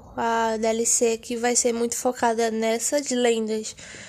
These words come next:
Não tem muita, ao contrário do jogo em si, que é bem pé no chão, a D L C vai ser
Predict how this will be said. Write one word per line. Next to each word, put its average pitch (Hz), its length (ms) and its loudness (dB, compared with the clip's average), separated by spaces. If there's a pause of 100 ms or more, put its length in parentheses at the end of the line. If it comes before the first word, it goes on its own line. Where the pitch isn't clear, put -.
(160)
Não 226 80 -2
tem 233 160 2
muita, 247 520 4
ao 233 60 -2
contrário 247 400 2
do 262 120 6
jogo 240 280 4
em 247 140 0
si, 240 260 0
que 240 160 -4
é 233 60 2
bem 220 400 -2
pé 233 140 0
no 240 140 2
chão, 226 480 0 (540)
a 233 120 6
D 226 80 6
L 233 80 4
C 233 120 2
vai 226 120 0
ser 226 200 0